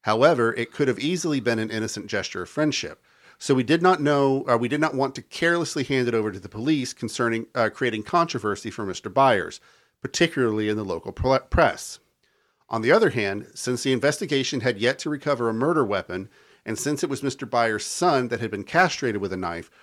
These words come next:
we had no way of knowing if the knife had been involved in the murders. We had to weigh our responsibility as journalists against our moral and civic responsibilities. We didn't want it to create the false impression that we were manipulating the outcome of our film, nor did we want an innocent man to be falsely accused.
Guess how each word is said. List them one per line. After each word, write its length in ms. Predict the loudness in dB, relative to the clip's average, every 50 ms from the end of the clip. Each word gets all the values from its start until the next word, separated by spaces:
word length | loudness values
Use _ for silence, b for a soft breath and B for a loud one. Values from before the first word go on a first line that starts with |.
| b b b b
we 120 | 0 2
had 140 | 2 2 2
no 220 | 2 2 2 4
way 180 | 4 4 2 0
of 140 | 0 -2 -2
knowing 320 | -2 0 0 -2 -2 -4
if 140 | -6 -6 -6
the 80 | -4
knife 300 | -2 0 0 -2 -2 -4
had 100 | -6 -6
been 120 | -4 -4 -4
involved 400 | -4 -4 -4 -4 -4 -4 -6 -8
in 100 | -10 -8
the 40 | -4
murders. 500 | 0 0 2 2 0 -2 -6 -10 -16 -18 _ _ _ _ _ _ _ _ _ _ _ _ _
We 140 | -4 -4 -2
had 300 | -2 0 2 2 2 2 0
to 80 | 0
weigh 180 | 0 2 2 2
our 60 | 2 2
responsibility 720 | 0 -2 -2 -2 -2 -2 -2 -4 -4 -2 -2 -2 -2 -4
as 120 | -6 -6 -6
journalists 680 | -4 0 0 0 2 2 0 -2 -2 -4 -6 -12 -10
against 360 | -10 -6 -4 -2 -2 -2 -2 -2
our 120 | -2 -2
moral 400 | -2 0 0 2 2 2 2 0
and 120 | -2 -4
civic 300 | -4 -4 -4 -4 -4 -6
responsibilities. 960 | -10 -10 -10 -8 -8 -8 -8 -8 -6 -2 0 0 0 0 -2 -6 -12 -16 -20 -20 b b b b b b b b b b
We 100 | 0 2
didn't 240 | 2 4 2 2 2
want 200 | 2 2 2 2 0
it 60 | -2
to 120 | -4 -8
create 320 | -6 -2 0 0 0 0 -2
the 60 | -6
false 340 | -4 -2 -2 -2 -2 -2 -6
impression 440 | -8 -4 -2 0 0 0 -2 -4
that 120 | -4 -4 -2
we 80 | -2
were 80 | -4 -2
manipulating 680 | -2 -2 -2 -2 -2 -2 -2 -2 -2 0 0 -2 -2
the 120 | -2 -2 -2
outcome 360 | -2 -2 -2 -4 -6 -8 -6
of 120 | -4 -4
our 80 | -4 -6
film, 520 | -4 -2 2 2 4 4 2 0 -2 -6 b b b b b b b
nor 320 | b 2 4 6 6 6 6
did 120 | 4 0
we 100 | -2 0
want 220 | 0 2 2 2 0
an 100 | 0 0
innocent 380 | 0 0 0 0 -2 -6 -6
man 220 | -4 -4 -4 -4 -6
to 80 | -6 -8
be 80 | -10 -8
falsely 440 | -8 -8 -10 -10 -10 -10 -8 -8
accused. 600 | -8 -10 -6 -2 0 0 0 0 -2 -6 -14 -20